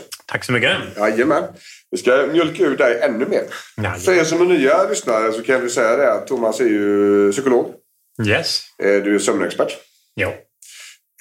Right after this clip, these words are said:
Speaker 2: Eh, du, eh, har jobbat väldigt länge.
Speaker 1: Nå.
Speaker 2: Nå.
Speaker 1: <laughs> Tolv år ungefär har jag jobbat.
Speaker 2: Ja.
Speaker 1: Eller om det börjar bli tretton.
Speaker 2: Ja. <laughs> Det var lite diffust där i mitten.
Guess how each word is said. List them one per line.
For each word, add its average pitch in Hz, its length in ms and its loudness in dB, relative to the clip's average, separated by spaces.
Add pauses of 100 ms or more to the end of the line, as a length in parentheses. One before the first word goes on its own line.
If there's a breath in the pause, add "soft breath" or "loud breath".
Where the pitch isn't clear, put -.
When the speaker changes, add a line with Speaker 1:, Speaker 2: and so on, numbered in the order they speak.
Speaker 2:
Eh, 95 600 2 (160)
du, 98 440 2 (120)
eh, 95 60 0
har 98 80 4
jobbat 104 220 0
väldigt 101 140 0 (120)
länge. 101 140 -4 (1200 loud breath)
Speaker 1:
Nå. 117 520 0 (340 loud breath)
Speaker 2:
Nå. 131 420 2 (100)
Speaker 1:
<laughs> - 80 -20
Tolv 165 340 0
år 117 200 0
ungefär 113 320 -4
har 123 160 -8
jag 113 140 -2
jobbat. - 260 -14
Speaker 2:
Ja. 117 240 2
Speaker 1:
Eller 113 260 -6 (260)
om 117 120 -6
det 113 80 -2
börjar 110 160 -2
bli 104 100 -6
tretton. 117 340 -10 (160)
Speaker 2:
Ja. 147 240 0
<laughs> - 60 -12 (960 loud breath)
Det - 60 -10
var 110 100 2
lite 95 140 -2
diffust 107 400 0
där 92 140 0
i 85 40 -4
mitten. 95 320 -4